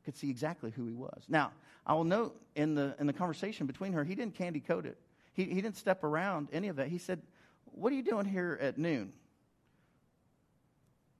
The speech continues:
You see, because all the other women would have been there at five or six in the morning.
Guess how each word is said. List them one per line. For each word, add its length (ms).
You 80
see, 220
because 280
all 140
the 80
other 140
women 260
would 120
have 120
been 160
there 140
at 80
five 220
or 60
six 240
in 60
the 80
morning. 400